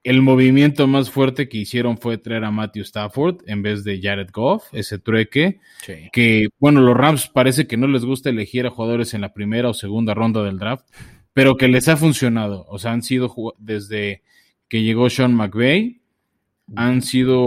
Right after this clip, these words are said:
Speaker 1: un equipo que está constantemente en playoffs y rindiendo bien, que sigue teniendo una súper defensiva.
Speaker 2: Ujú. Sí.
Speaker 1: Este, que ahorita, bueno,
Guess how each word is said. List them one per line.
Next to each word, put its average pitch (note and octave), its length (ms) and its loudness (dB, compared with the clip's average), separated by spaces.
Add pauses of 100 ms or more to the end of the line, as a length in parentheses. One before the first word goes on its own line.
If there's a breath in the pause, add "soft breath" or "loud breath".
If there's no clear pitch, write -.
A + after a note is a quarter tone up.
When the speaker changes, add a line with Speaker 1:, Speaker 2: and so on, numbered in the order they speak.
Speaker 1:
un A#2+ 160 2
equipo B2 540 -4
que A#2+ 80 -8
está A#2+ 320 -6
constantemente C3 920 0
en A#2+ 120 -2
playoffs A#2+ 680 -4
y C#3 200 4
rindiendo A#2+ 520 2
bien, D3 360 0
que - 140 -16
sigue A2+ 220 -6
teniendo A2+ 380 -4
una A2 180 -4
súper - 460 -6
defensiva. B2 640 -4 (460)
Speaker 2:
Ujú. G2+ 340 -14 (1120 soft breath)
Sí. - 160 -10
Speaker 1:
Este, G#2+ 460 -6
que B2+ 180 0
ahorita, C3 540 4
bueno, A#2+ 360 2